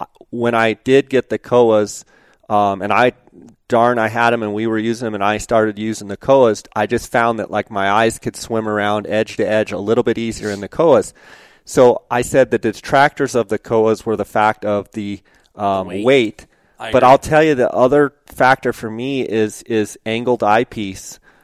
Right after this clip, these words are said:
Speaker 1: Um, y-, you know, I just felt, you know, sitting for a long period of time and looking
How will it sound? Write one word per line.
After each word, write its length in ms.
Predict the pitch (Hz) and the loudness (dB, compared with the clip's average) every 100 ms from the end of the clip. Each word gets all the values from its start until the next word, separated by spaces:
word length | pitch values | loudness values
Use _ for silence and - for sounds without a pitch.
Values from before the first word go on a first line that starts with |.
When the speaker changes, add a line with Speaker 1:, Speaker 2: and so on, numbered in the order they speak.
| _ | _
Speaker 1:
Um, 580 | - 107 107 101 98 95 - - _ _ _ _ _ _ _ _ _ _ | -2 0 2 0 -4 -12 -18 -20 _ _ _ _ _ _ _ _ _ _
y-, 360 | 139 - 139 107 - | -16 -16 -20 -20 -8
you 180 | 139 | -4
know, 220 | 131 117 117 | 0 2 2
I 200 | 113 135 | 2 2
just 300 | 147 - - | 0 -4 -2
felt, 440 | 135 123 123 _ _ _ _ - | 4 6 4 _ _ _ _ -8
you 100 | 123 | -4
know, 120 | 104 | -4
sitting 640 | - - 151 147 143 131 | -4 0 0 0 -2 -6
for 400 | - 123 117 113 | -2 4 6 6
a 80 | 110 | 4
long 340 | 107 113 127 | 4 2 2
period 340 | 123 139 123 113 | -2 0 0 0
of 120 | - | -4
time 560 | - 123 120 117 113 104 | -4 0 2 2 -2 -6
and 480 | - 107 107 104 104 _ _ _ | -8 -6 -4 -6 -10 _ _ _
looking 640 | 107 104 131 - 131 113 104 | -18 -2 -2 0 -6 -8 -10